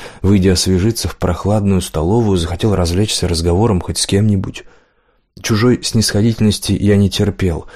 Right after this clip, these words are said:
но был не прочь сделать одолжение, потому и остался. "А картина хороша", —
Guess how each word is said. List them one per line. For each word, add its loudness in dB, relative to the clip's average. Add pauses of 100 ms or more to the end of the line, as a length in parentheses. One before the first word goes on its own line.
(160)
но 2
был 4
не 4
прочь 0
сделать 0
одолжение, 0
потому 0
и 2
остался. -2 (1080)
"А 0
картина 0
хороша", — -2